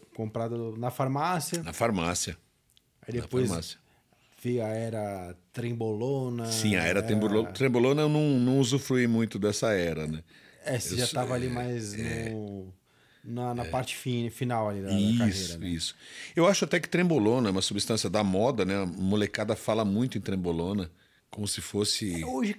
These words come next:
Speaker 1: é, hoje cai um pouquinho o hype,
Speaker 2: É,
Speaker 1: né?
Speaker 2: já caiu o hype um pouco.
Speaker 1: Porque vê, vê, viu que tinha, causa muito dano, né?
Speaker 2: Muito dano. Mas eu acho que trembolona é uma substância interessante, porque falando de substâncias aí, eu acho que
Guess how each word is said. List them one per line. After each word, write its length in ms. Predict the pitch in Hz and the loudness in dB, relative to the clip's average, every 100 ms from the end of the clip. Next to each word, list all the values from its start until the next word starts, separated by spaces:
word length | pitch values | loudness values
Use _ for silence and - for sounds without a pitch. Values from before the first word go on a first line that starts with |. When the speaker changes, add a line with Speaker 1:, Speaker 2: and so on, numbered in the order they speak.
| - | -6
Speaker 1:
é, 300 | - 220 180 | -2 0 2
hoje 200 | 165 185 | 0 -4
cai 180 | 185 208 | -4 -4
um 80 | 214 | -4
pouquinho 460 | 214 208 - 180 | -4 -4 -2 -4
o 20 | 151 | -2
hype, 380 | 104 117 107 | 0 0 -2
Speaker 2:
É, 140 | 101 101 | 0 2
Speaker 1:
né? 60 | |
Speaker 2:
já 140 | 90 110 | 4 2
caiu 240 | 110 110 | 4 4
o 20 | |
hype 240 | 120 117 123 | 6 2 2
um 80 | 139 | 0
pouco. 400 | 123 85 - - - | 2 0 -2 -16 -4
Speaker 1:
Porque 260 | 135 135 | -4 0
vê, 180 | 139 131 | 0 0
vê, 320 | 127 135 147 | -2 -4 -4
viu 220 | 120 120 135 | -6 -4 -6
que 140 | 151 | -8
tinha, 640 | 135 160 147 143 131 113 107 - | -6 -4 -2 -2 -4 -6 -10 -6
causa 260 | 143 147 | -4 -2
muito 220 | 143 143 | -2 -4
dano, 380 | 143 127 120 101 | -4 0 0 0
né? 80 | 98 | -2
Speaker 2:
Muito 560 | 92 95 107 120 113 120 | 2 4 6 4 2 -2
dano. 540 | 98 101 87 80 76 - - - _ _ - | 2 2 2 0 -4 -10 -20 -20 _ _ -2
Mas 180 | 104 | 0
eu 140 | 120 123 | 4 4
acho 180 | 131 - | 2 -2
que 60 | |
trembolona 480 | 131 151 135 123 135 | -2 0 2 2 2
é 20 | |
uma 80 | 120 | 2
substância 480 | - 120 - 107 - | 2 0 0 -2 -2
interessante, 840 | 101 127 139 - 123 165 - 196 - _ - | 0 2 2 2 0 0 -2 -6 -8 _ -20
porque 220 | - 113 | -8 -2
falando 380 | 107 - 123 170 | 0 2 2 2
de 60 | 139 | 2
substâncias 720 | - 110 104 - 117 - 90 | 2 0 0 0 -2 -2 -2
aí, 100 | 101 | 0
eu 160 | 127 113 | 2 2
acho 260 | 113 - | 2 -2
que 220 | - 127 | -4 -6